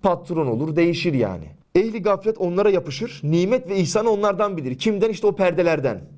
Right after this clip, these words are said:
Medih ve senaları onlara verir. Kur'an der ki, "Cenab-ı Hak daha büyüktür.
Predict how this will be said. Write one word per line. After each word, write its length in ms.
Medih 360
ve 80
senaları 460
onlara 320
verir. 440
Kur'an 360
der 180
ki, 240
"Cenab-ı 380
Hak 220
daha 240
büyüktür. 580